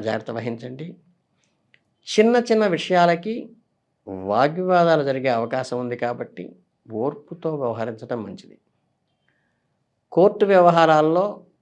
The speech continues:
మీకు అనుకూలంగా తీర్పు రాకపోవచ్చు. మీరు ఆశించిన విధంగా జరగకపోవటం వల్ల మీరు కొంత నిరాశ చెందేటువంటి అవకాశం ఉంది. ఎప్పుడు కూడా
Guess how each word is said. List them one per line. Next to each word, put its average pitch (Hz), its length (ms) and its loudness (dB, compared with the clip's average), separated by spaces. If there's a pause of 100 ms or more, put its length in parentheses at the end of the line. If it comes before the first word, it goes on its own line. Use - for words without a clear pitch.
(140)
మీకు 127 320 -4 (220)
అనుకూలంగా 156 600 2 (100)
తీర్పు - 260 -8 (100)
రాకపోవచ్చు. 117 680 -6 (1000)
మీరు 123 260 -2 (580)
ఆశించిన 185 600 -2 (100)
విధంగా 147 420 -4 (1500)
జరగకపోవటం 139 1000 -4
వల్ల 117 160 -4 (1500)
మీరు 233 240 -6
కొంత 165 280 -10 (160)
నిరాశ - 340 -12 (100)
చెందేటువంటి 135 600 -8
అవకాశం - 440 -18
ఉంది. - 300 -20 (1120)
ఎప్పుడు - 560 -8 (100)
కూడా 117 220 -12